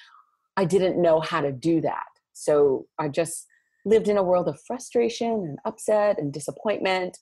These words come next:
and, "Well, how come they get it and I don't?"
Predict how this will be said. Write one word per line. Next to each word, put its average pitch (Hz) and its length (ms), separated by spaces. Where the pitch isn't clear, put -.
and, 135 320
"Well, 165 160
how 254 100
come 269 220
they 330 160
get 165 220
it 151 120
and 214 160
I 285 160
don't?" 156 420